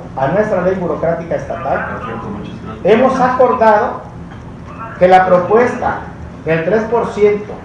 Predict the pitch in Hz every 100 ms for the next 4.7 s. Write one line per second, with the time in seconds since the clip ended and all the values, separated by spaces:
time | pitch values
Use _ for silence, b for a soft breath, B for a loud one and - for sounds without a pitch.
0 | - - - - - - - 156 160 156
1 | 170 196 180 147 - 180 202 226 180 -
2 | - - - - - - - - - -
3 | 139 147 208 220 214 185 151 185 196 -
4 | - - - 190 214 - 170